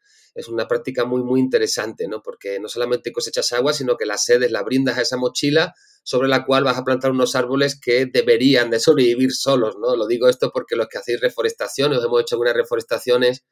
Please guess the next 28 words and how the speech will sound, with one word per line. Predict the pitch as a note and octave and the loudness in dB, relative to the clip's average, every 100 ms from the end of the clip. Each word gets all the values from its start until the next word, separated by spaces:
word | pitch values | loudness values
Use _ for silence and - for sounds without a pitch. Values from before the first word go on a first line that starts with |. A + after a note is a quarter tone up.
| _ - - - | _ -20 -20 -16
muchas | A#2 A#2 | -6 -4
veces | G#2+ A2+ B2+ A#2+ | -2 0 0 0
sabemos | A#2+ A2 A#2+ - | -2 -2 -2 -4
que, | A#2 G2 - _ _ _ _ - | -4 -6 -8 _ _ _ _ -16
que, | F2+ F2 | -14 -14
que, | F2 - | -16 -8
bueno, | A2+ G2 F2 | -6 -6 -10
que | F#2 | -16
el, | F2+ E2+ | -14 -14
el, | F#2+ F2 - | -14 -16 -16
el | G#2 | -8
no | A2+ | -4
hacer | - | -2
un | A#2+ | -2
seguimiento | - A2+ A2+ C3+ C#3 A#2+ | -4 -6 -4 -2 -2 -2
o | G#2+ | -2
el | |
poner | A2 G#2+ A2+ | -2 -4 -2
las | A2+ | -4
plantas | - B2 C3 A#2 | -2 -2 0 -4
sin | G#2 | -4
ningún | A2 A2+ | -8 -8
tipo | A2+ A#2 | -4 -4
de | A2+ | -2
precaución, | A2+ G#2 G#2 - A#2 A#2 _ _ _ | -4 -4 -6 -2 -2 -4 _ _ _
pues | A2 | -4
muchas | A#2 B2+ B2+ | -4 -2 2
veces | A#2 A#2+ C3+ B2+ A2 | 2 2 2 2 2